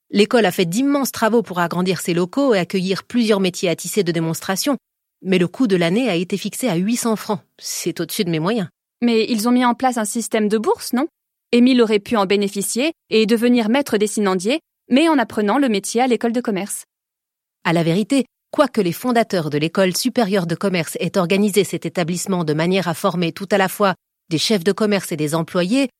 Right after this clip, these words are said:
Speaker 1: quoiqu'un système libéral de bourse la rende accessible aux enfants des classes moins favorisées de la fortune, cette école supérieure n'en est pas moins appelée à préparer surtout des chefs de commerce. Et ce n'est pas ce que voulait Émile.
Speaker 2: Ce que j'ai compris, moi,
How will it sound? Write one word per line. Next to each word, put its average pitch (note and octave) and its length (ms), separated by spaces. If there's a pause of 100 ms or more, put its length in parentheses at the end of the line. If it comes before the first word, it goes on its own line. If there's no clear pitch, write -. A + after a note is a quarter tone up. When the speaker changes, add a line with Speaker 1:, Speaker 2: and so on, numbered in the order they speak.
(400)
Speaker 1:
quoiqu'un F3 300
système F#3+ 460
libéral G#3 560
de F#3+ 160
bourse G#3 480
la D3 240
rende F3+ 260
accessible G3+ 540
aux E3+ 120
enfants F#3 260
des D#3+ 80
classes - 300
moins A#3 180
favorisées F#3 520
de D#3+ 80
la C#3 100
fortune, C4+ 400 (360)
cette - 220
école A3 240
supérieure G3+ 680
n'en A#3+ 200
est C#4 80
pas G3+ 160
moins F3+ 200
appelée G#3 360
à F3+ 100
préparer F3+ 400
surtout - 320
des E3 100
chefs F3+ 300
de E3+ 80
commerce. F#3 420 (420)
Et A#3+ 60
ce A3 140
n'est G#3 100
pas D#3+ 140
ce - 80
que F3+ 80
voulait D#3+ 260
Émile. C3 280 (720)
Speaker 2:
Ce - 100
que C4+ 120
j'ai D#4 120
compris, C#4 340
moi, C#4 240